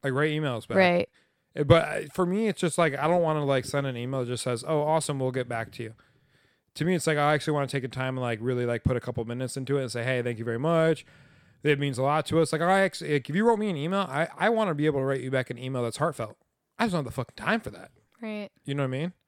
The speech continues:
Speaker 1: So I feel like
Speaker 2: So
Speaker 1: it's gypping them if I don't do it the right way.
Speaker 2: True.
Speaker 1: But what I'm trying to say is, wh-, how many, we've gotten s-, quite a few emails from people that listen to the podcast and ask if we're on a podcast anymore.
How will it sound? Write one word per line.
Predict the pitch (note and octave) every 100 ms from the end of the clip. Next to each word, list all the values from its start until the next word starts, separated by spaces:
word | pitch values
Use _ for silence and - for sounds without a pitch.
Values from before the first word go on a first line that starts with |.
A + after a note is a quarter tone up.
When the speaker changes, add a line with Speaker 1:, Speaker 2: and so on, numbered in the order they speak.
| _
Speaker 1:
So | - F3
I |
feel | G3+
like | F3+ G3+
Speaker 2:
So | G3 F#3
Speaker 1:
it's | E3+
gypping | A3+ E3+
them | C3
if | B2
I | C3+
don't | B2
do | C#3
it |
the | A#2
right | B2+
way. | C3+ F3 - _ _ _ _ _ _ _ _ _ _ _ _ _ _ _ _ _ _ -
Speaker 2:
True. | - A3 G#3+ - _ _ _ _ _ _ _
Speaker 1:
But | -
what | D3
I'm | C3+
trying | C#3+ C3
to |
say | - C3+ A#2+
is, | A2
wh-, | C3 -
how | E3+
many, | F3 D3 -
we've | D#3+ G#3
gotten | F#3+ B2+
s-, | B2
quite | - E3
a |
few | D3 -
emails | C3+ D3+ C#3 A2 -
from | C3 A#2+
people | C3+ A#2+ A#2+
that | B2 B2
listen | C3+ C3
to | B2
the | B2
podcast | B2+ B2 A#2+ A#2
and |
ask | A#2+ A2
if | A#2
we're | A2+
on |
a | G#2
podcast | B2 C3 G#2 G2+
anymore. | G#2 G#2+ A2